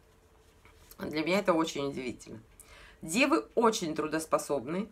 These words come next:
могут взвалить на себя горы дел, очень конкретны, никогда не витают в облаках в вопросах денег. Они, как говорится, любят, э, пересчитывать деньги.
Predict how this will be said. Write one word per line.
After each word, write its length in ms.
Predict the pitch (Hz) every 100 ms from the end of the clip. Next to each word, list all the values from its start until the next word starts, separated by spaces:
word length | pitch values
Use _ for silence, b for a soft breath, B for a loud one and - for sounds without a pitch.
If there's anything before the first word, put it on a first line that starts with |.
| -
могут 320 | 190 226 220
взвалить 480 | 156 175 160 247 -
на 80 | 190
себя 320 | - - 123
горы 640 | 117 127 - 196 247 233
дел, 500 | 196 139 127 107 104 - -
очень 460 | - 196 196 131 107
конкретны, 720 | 151 147 143 120 120 - 175 b b b _
никогда 460 | 170 175 190 185
не 140 | 208 180
витают 520 | 160 - 147 123 113
в 80 | 127
облаках 680 | 120 123 113 143 190 - -
в 80 |
вопросах 580 | 127 120 127 156 - 151
денег. 400 | 135 147 101 - - _ B B B -
Они, 520 | 151 175 190 269 320
как 220 | 214 180
говорится, 800 | 156 147 143 220 - 226 202 - b b b _
любят, 640 | - 175 226 208 196 190 -
э, 540 | 160 156 147 147 143
пересчитывать 760 | 139 139 160 - 196 165 151 -
деньги. 440 | 143 127 110 -